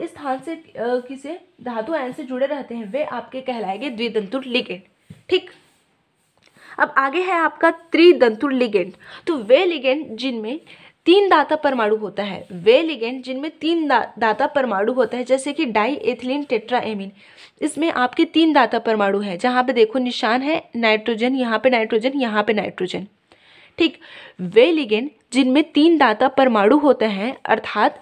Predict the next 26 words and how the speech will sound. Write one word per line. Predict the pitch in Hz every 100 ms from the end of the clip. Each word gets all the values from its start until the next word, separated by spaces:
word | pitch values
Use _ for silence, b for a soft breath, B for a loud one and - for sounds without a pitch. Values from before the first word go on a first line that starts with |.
| B B B
वे | 220 277 330 339 B B B
केंद्रीय | 302 269 262 359
धातु | 302 254 320 320
आयन | 247 226 247
से, | 254 180 - -
केंद्रीय, | 269 233 233 311
कोई | 302 233
भी | 254
केंद्रीय | 311 254 226 269
धातु | 277 262 277
आयन | - 220 240 285
है, | 220 254 320 247
जैसे | 262 262
कि | 294 294
मान | 220 220
लेते | 285 285
हैं | 285 294
के | 294 294
फ़ोर | 294 220 208
है, | 180 - -
तो |
यहाँ | 269 262 269
पे | 339
के | 269 302
फ़ोर | 330 302
से | 320